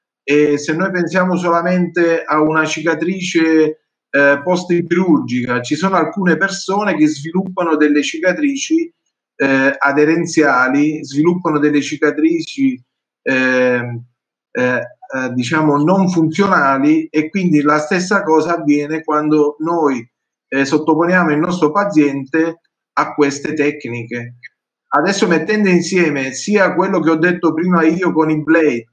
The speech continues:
e adesso quello che ha detto Corrado per quanto riguarda la fibrolisi, vedete come queste due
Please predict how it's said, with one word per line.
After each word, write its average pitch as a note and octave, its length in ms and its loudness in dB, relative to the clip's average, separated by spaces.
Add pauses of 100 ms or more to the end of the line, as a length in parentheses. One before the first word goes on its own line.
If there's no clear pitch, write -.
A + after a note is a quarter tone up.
(640)
e F#3 320 0 (120)
adesso D#3 400 0
quello F3 200 0
che D3+ 80 0
ha D3+ 40 0
detto E3+ 320 -2
Corrado D3+ 960 2
per D3 220 -2
quanto F3+ 280 -2
riguarda D#3+ 300 0
la D3 100 4
fibrolisi, F3+ 720 -4
vedete D#3+ 380 0
come D#3+ 300 -2
queste D3+ 460 -2
due D3 640 0